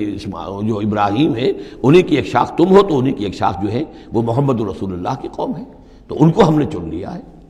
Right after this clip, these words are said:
ان تکون امۃ ہی اربا من امۃ، اسی میں تم، اسی جو ہے بغیم بینہم کے، کے حوالے سے اب تم جو ہے اس کو، اس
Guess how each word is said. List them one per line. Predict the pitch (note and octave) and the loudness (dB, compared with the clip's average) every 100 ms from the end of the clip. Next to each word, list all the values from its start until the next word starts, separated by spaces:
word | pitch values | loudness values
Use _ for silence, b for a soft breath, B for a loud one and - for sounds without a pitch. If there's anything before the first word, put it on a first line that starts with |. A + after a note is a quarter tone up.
| - b b b b - | -20 b b b b 4
ان | D3+ | 6
تکون | D#3 - D#3 D#3+ | 6 6 8 8
امۃ | D3 D#3+ C#3+ C3+ | 8 6 6 4
ہی | A#2+ B2+ | 4 6
اربا | A#2 B2 A#2+ | 4 4 2
من | G#2+ | 2
امۃ، | G#2 A#2 G#2 B2 B2 | 0 0 0 -4 -2
اسی | C3+ D#3+ | 0 2
میں | B2+ G#2+ | 2 2
تم، | F#2+ G#2 - B B B | -4 -6 -8 B B B
اسی | - C3+ D#3+ | -2 2 4
جو | C3+ B2 | 4 4
ہے | C3 | 6
بغیم | A2 D3 E3 D#3+ B2+ | 8 8 8 8 6
بینہم | C3 C3 B2 C3+ | 4 4 4 4
کے، | B2+ G#2+ - | 2 -2 -4
کے | A#2 | -4
حوالے | G#2 G#2 B2+ | 0 2 2
سے | A#2+ A2+ A#2 B B - | 2 0 -2 B B -2
اب | G#2+ | 0
تم | - C#3+ | 2 2
جو | A#2+ | 4
ہے | A#2 C3+ - B B B | 4 2 0 B B B
اس | B2 | -2
کو، | - C#3 B2+ - - | 2 2 2 0 -10
اس | - B2+ | -2 -2